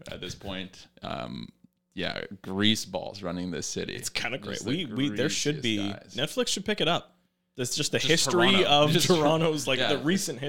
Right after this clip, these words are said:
Speaker 2: history
Speaker 1: called
Speaker 2: of Toronto's
Speaker 1: Toronto.
Speaker 2: mayors.
Speaker 1: Yeah. In char-, Toronto,
Speaker 2: Just
Speaker 1: in
Speaker 2: call it
Speaker 1: charge.
Speaker 2: City Hall.
Speaker 1: City Hall.
Speaker 2: Or something like that.
Speaker 1: It's kinda like a, uh,
Speaker 2: <laughs>
Speaker 1: like, what, what, what's that show? Um, oh my God, the one that, uh, Chris Pratt was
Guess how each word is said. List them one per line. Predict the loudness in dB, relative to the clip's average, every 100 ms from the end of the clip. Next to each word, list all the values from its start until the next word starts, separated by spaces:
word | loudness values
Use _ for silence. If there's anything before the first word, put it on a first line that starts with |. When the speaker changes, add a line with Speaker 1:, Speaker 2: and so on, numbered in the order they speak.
| -6
Speaker 2:
history | -2
Speaker 1:
called | 0 0
Speaker 2:
of |
Toronto's | -2 0 0 0 -2
Speaker 1:
Toronto. | -4 -8
Speaker 2:
mayors. | -6 -6 -4 -2 -4 -6 _ _
Speaker 1:
Yeah. | -2
In | 0
char-, | -4 -6 -8 -8
Toronto, | -4 -4 -4
Speaker 2:
Just | -4
Speaker 1:
in | 2
Speaker 2:
call | 2
it |
Speaker 1:
charge. | 2
Speaker 2:
City | 0 0
Hall. | -2 -4 -6 _ _ _
Speaker 1:
City | -2 0 0
Hall. | -2 0 0
Speaker 2:
Or |
something | 0 -2 -4
like | -8 -8
that. | -8 -6
Speaker 1:
It's | -8
kinda | -6 -4
like | -4 -4 -2
a, | 0 2
uh, | 0 -2 -4
Speaker 2:
<laughs> | -6
Speaker 1:
like, | -8 -8 -8
what, | -2 2
what, | 2 2
what's | -4
that | -8 -8
show? | -8 -12 -12 -14 -16
Um, | -16 -18 -20 _
oh | -12
my | -12
God, | -8 -6 -6 -6 -4
the | -2
one | 0 2
that, | 0 -2 -4
uh, | -2 -2 -6 -10
Chris | -4 -4
Pratt | -2 0 0 -2 -10
was | -12